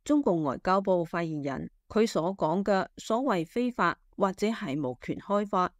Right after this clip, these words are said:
呢啲只係一個外交辭令，起唔到任何嘅作用。因為中共佔領西藏以嚟，印度已經喺整個佢所佔領嘅印度阿魯納恰爾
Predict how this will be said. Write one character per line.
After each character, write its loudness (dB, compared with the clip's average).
呢 2
啲 0
只 -4
係 -2
一 0
個 -2
外 0
交 0
辭 -4
令， 0
起 6
唔 2
到 0
任 2
何 -6
嘅 0
作 0
用。 0
因 4
為 2
中 -2
共 0
佔 -2
領 0
西 -2
藏 -2
以 0
嚟， 0
印 2
度 4
已 0
經 4
喺 -4
整 -2
個 0
佢 -2
所 -2
佔 -2
領 0
嘅 0
印 2
度 2
阿 0
魯 2
納 0
恰 -4
爾 -4